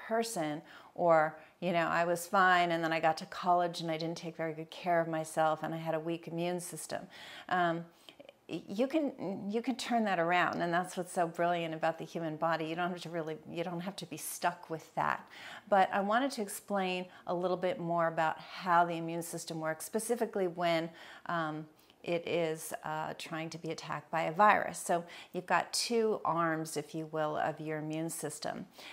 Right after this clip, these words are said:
And the first one is called your innate immune system, and that's called the ancient, uh, part of your immune system. It reacts immediately and, and it takes no prisoners. So it uses, um,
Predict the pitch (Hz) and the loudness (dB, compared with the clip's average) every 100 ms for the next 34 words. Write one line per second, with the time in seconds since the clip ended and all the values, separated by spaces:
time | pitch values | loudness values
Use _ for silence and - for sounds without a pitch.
0 | - - 190 190 240 294 - 320 233 - | -8 -4 -2 -2 0 -2 -2 -2 -2 -2
1 | 208 - - 170 170 175 160 160 - - | -6 -10 -2 -2 -2 -4 -2 -2 -2 -4
2 | 170 165 160 156 - - - 170 156 165 | -4 -2 -2 -4 -6 -12 -6 -4 -4 -6
3 | - - - - 160 165 165 - - 160 | -8 -10 -10 -10 -6 -4 -4 -6 -8 -6
4 | 151 160 - 180 185 185 185 160 - - | -6 -10 -4 -2 -2 -4 -4 -6 -8 -6
5 | 165 156 - _ - 170 160 156 160 151 | -4 -4 -8 _ 0 2 2 -2 -6 -6
6 | 156 160 156 165 156 156 151 156 - - | -4 -6 -4 -6 -4 0 0 -2 -14 -14
7 | - - 226 220 214 233 302 - - 202 | -14 -4 -2 2 6 6 6 0 -6 -2
8 | 180 180 185 185 165 - 160 151 151 - | -2 0 0 0 0 0 -2 -2 -2 -10
9 | - _ _ 165 170 165 165 165 - - | -20 _ _ -2 0 0 -2 -4 -6 -8
10 | - 170 170 - - 165 - 170 160 156 | -4 -2 -2 -2 -2 -2 -2 -2 -2 -2
11 | - 156 156 147 104 190 - 165 165 - | -2 -2 -2 -4 -2 -2 2 2 2 0
12 | 202 196 196 190 - - 156 151 | -2 -2 -2 -2 -2 0 0 -2